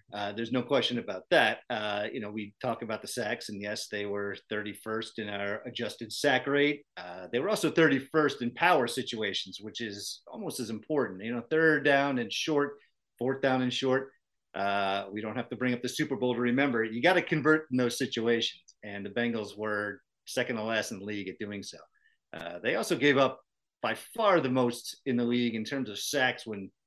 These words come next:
we marked it as rusher untouched, which essentially means somebody, uh, did not pick up the blitzer or the, the stunt, completely,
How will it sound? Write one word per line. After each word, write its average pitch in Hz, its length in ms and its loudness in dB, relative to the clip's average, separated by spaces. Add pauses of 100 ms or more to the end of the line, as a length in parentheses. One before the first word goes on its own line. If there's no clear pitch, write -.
(300)
we 120 120 0
marked 123 320 0
it 113 60 -2
as 98 180 -4
rusher 123 480 0
untouched, 113 720 -2 (400)
which - 100 -8
essentially 131 460 2
means 120 500 2 (440)
somebody, 135 500 6
uh, 120 220 2
did 120 180 -4
not 139 180 4
pick 151 220 2
up 143 260 4
the 143 60 0
blitzer 139 520 2
or 127 140 4
the, 117 300 2 (400)
the 113 260 -2
stunt, 139 420 2
completely, 123 440 0